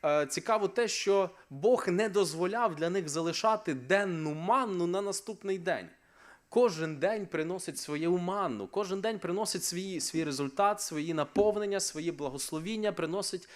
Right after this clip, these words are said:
те, що ми отримуємо, те, що ми переживаємо.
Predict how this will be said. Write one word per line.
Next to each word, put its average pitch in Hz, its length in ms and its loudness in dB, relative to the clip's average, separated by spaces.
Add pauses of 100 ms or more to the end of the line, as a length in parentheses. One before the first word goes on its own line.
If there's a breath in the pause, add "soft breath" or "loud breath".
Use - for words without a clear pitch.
(140 loud breath)
те, 190 180 0
що 185 180 -2
ми 175 100 0
отримуємо, 170 600 -2
те, 165 140 -4
що - 180 -8
ми 151 100 -4
переживаємо. 131 720 -2